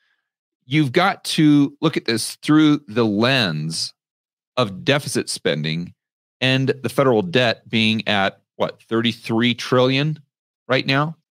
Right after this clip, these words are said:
And nobody out there believes that the deficits won't be astronomical next year. Nobody,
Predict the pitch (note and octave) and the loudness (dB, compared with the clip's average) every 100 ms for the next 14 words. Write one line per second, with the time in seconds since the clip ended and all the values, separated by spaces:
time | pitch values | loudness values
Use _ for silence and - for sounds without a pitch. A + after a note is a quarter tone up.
0 | - C#3 B2+ A2+ B2+ C#3+ F#3 C4 B3 B2 | -2 0 0 -4 -6 -2 2 2 2 2
1 | E2+ C#2+ - C3 C#3+ - D2+ C2 - _ | 0 -4 -2 0 0 -2 -6 -6 -14 _
2 | _ _ _ _ _ _ - B2+ C3+ D3 | _ _ _ _ _ _ -2 2 4 4
3 | B2 G2+ - - A2+ G#2+ D#2+ B2 C3+ - | 2 0 -4 -6 -4 -4 -2 -2 -2 -4
4 | G2 E2 - - _ _ _ - A#2 A2+ | -4 -4 -6 -12 _ _ _ -2 -2 -2
5 | G#2+ G#2+ G#2+ - B2 C3+ - C3 A2+ G#2+ | -2 0 -2 -4 -4 -4 -4 -2 0 0
6 | G2+ - C#2 _ _ _ G2+ F2+ - D#2 | -2 -4 -8 _ _ _ -6 -6 -6 -8
7 | C2+ - _ _ - C#3+ B2+ E2 - | -10 -14 _ _ -4 -2 0 -2 -4